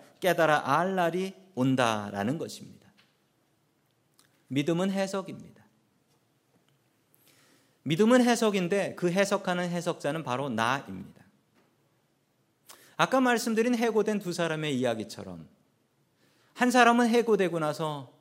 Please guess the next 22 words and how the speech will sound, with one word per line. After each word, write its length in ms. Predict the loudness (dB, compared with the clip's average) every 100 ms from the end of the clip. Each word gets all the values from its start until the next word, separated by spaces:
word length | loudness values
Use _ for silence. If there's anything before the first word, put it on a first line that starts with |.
| _ 2
"왜 200 | 4 4
재수 320 | 2 2 0
없이 180 | -2 -2
나한테 340 | 0 0 -4
이런 280 | -4 -4 -4
일이 160 | -4
벌어졌지?" 800 | -6 -6 -6 -6 -10 -12 -14 -14 -18 -20 _ _ -2
라고 300 | 0 2 2
해석을 360 | 0 -4 -6
했습니다. 500 | -8 -8 -12 -14 -16 -20 _ _ -20 -16 -2
그런데 260 | 2 4
한 160 | 4 4
사람은 580 | 4 4 2 0 -4 -8 -18 -8 -6
"야, 240 | -6 -8
내가 220 | -4 -2 -2
하나님 400 | -4 -4 -4 -4
멀리하니까 540 | -2 -2 -4 -4 -4
이런 260 | -4 -4 -4
벌이 220 | -4 -4
내리는구나" 800 | -4 -4 -4 -4 -4 -6 -6 -12 _ _ -20
라고 320 | -16 -10 -8
해석했습니다. 800 | -8 -12 -14 -16 -18 -20 -20 _